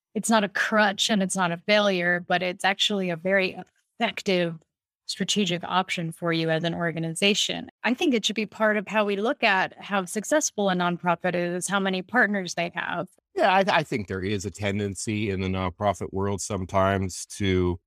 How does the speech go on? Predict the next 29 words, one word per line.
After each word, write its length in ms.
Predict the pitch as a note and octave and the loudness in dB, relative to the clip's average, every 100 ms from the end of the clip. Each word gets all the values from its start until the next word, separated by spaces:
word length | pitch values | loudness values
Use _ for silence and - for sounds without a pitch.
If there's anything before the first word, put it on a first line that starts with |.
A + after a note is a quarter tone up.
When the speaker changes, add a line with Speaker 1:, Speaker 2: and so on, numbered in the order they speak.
| - | -10
Speaker 2:
to 100 | F#2+ | -6
think 260 | G#2+ G2 | -2 -2
of 140 | G2 F2+ | -2 -2
things 400 | G2+ F#2+ F#2+ G2+ | -2 0 -2 0
like 200 | G#2 - | -2 0
mergers 480 | F2+ F2+ F#2 F2+ F2+ | -2 -2 -2 -4 -2
and 100 | F2+ | -2
acquisitions 1080 | F2 - E2 F2+ F2 G#2 F2+ F2 E2+ - - | -2 -4 -4 -2 -2 -2 -2 -2 -4 -8 -8
as 440 | F#2 F2 E2+ E2 - - | -4 -2 -2 -4 -10 -2
distasteful, 800 | G2+ - - F#2+ G#2 - D#3+ E3+ | -2 -2 -2 -4 -4 -4 -4 -2
as 500 | G2 F#2+ F2+ F2+ E2+ | 0 2 2 0 -2
un-nonprofit-y. 1120 | G#2+ G#2 G#2 G2 F#2+ G2 F2+ G#2 G#2 C3+ D3+ - | 0 0 0 0 0 0 0 2 2 2 -4 -4
And 120 | D3+ D#3+ | -4 -2
I 40 | |
think 180 | G3 F#3 | -2 -2
that's 180 | F3 - | -2 -4
just 140 | E3+ | -2
nonsense. 640 | D3+ G3+ F#3 D#2+ - - - | 2 2 0 -8 -12 -10 0
Most 280 | C3 F3 - | 2 2 2
people 300 | D#3+ D3+ B2+ | 0 2 2
who 120 | C3+ | 4
are 120 | A#2 | 2
running 460 | G#2 A2+ A#2 A2+ G#2 | 4 2 2 0 0
nonprofits 720 | G#2+ G2+ G2+ G2+ G2 F2 - | 0 0 4 2 2 -6 -4
in 60 | F#2+ | -4
this 160 | F2 | -4
country, 340 | - F#2 - E2+ | -2 -4 -2 -2
good 240 | G#2 G2 | 0 2
nonprofits, 640 | G2 F#2 G#2 G2 F#2 E2+ | 2 0 2 0 0 -10